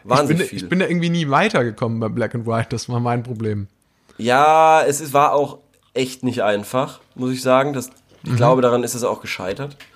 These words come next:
Speaker 2: Mhm.
Speaker 1: Aber das Spielprinzip war schon sehr lustig.
Speaker 2: Mhm.
Speaker 1: Es hat schon f-, sehr viel Spaß gemacht. Und natürlich war ich auch jemand, der, na-, also, der das sehr böse immer meistens gespielt hat.
Speaker 2: Ja?
Speaker 1: Ja.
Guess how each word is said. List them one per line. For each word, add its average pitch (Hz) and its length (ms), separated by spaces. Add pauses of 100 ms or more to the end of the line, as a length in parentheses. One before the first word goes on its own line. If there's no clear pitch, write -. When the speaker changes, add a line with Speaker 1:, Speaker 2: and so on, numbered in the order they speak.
(260)
Speaker 2:
Mhm. 120 140
Speaker 1:
Aber 123 180
das 113 160
Spielprinzip 139 600
war 131 80
schon 110 240
sehr 107 340
lustig. 135 640 (340)
Speaker 2:
Mhm. 139 340
Speaker 1:
Es - 60
hat - 100
schon 131 120
f-, 127 180
sehr 131 200
viel 143 80
Spaß 160 240
gemacht. 151 180
Und 151 80
natürlich 165 640 (880)
war 139 280
ich 160 180
auch 143 200
jemand, 151 300
der, 139 120
na-, 143 60 (260)
also, 127 380 (120)
der 131 200
das 135 240
sehr 131 400
böse 143 360
immer 110 220
meistens 98 400
gespielt 104 480
hat. - 200 (180)
Speaker 2:
Ja? 135 400 (580)
Speaker 1:
Ja. 120 400